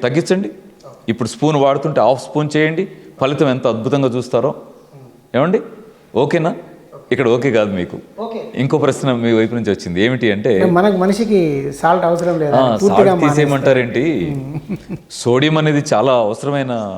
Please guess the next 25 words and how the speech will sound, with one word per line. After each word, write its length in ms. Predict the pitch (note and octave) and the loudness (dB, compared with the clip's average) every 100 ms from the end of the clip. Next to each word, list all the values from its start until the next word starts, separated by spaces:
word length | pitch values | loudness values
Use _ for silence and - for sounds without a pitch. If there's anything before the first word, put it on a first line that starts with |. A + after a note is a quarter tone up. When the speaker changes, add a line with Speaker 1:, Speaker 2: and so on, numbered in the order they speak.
| F#2+ - - - | -12 -16 -12 -4
Speaker 1:
కెమికల్ 340 | A#2 A#2+ A#2 | -2 0 0
కదా, 300 | G#2 F#2 C#3+ | 0 0 0
దాన్ని 340 | B2+ G2+ G#2+ C#3 | 0 0 0 0
తీసేస్తే 380 | C#3+ D3+ C#3+ | -2 -2 0
నష్టపోమా? 580 | A2+ A2 A#2+ B2 G2+ A#2 | -2 -2 -4 -2 0 0
ఉప్పు 180 | B2 A2+ | -2 -2
తీసేయండి 400 | G#2+ G#2+ C3+ B2+ | -4 0 -2 -2
అంటే 180 | A#2+ A2+ | -2 0
ఎలా 160 | G2+ | 2
కుదురుతుంది? 680 | A2+ A2 G#2 F#2+ F#2+ A#2+ C#3+ - - - - | 0 -2 -4 -6 -6 -4 -6 -10 -20 -14 -4
ఇది 140 | B2+ | -2
మీ 100 | D#3 | 0
ప్రశ్న, 280 | G2 F2+ - | -2 -4 -2
అవునండి? 300 | A2+ C#3 D#3 G#3+ - - - _ F2 | -2 -2 -4 -8 -12 -20 -20 _ -12
Hmm, 120 | D#2+ - | -10 -8
నిజమే 380 | G2 G#2 C3 A2+ - - - - - - | -8 -4 -4 -6 -12 -20 -20 -20 -20 -6
క్రాంతి 260 | G2 G#2+ A2+ | -2 0 0
గారు, 120 | A#2+ | 0
మీరు 160 | A2 | -2
చెప్పిన 300 | F2 F#2 C3 | -4 -2 0
దాంట్లో 320 | C3 A#2+ C3+ C3 | 0 -2 -2 -2
చాలా 240 | E2+ F2+ B2 | 0 2 2
విలువైన 520 | A#2+ G2 G2 B2 C3 A2 | 2 0 -2 0 0 -2
వ్యవహారం 440 | F2+ F#2+ F#2+ G2 E2+ | 0 0 0 0 -2
ఉంది. 200 | E2 | -8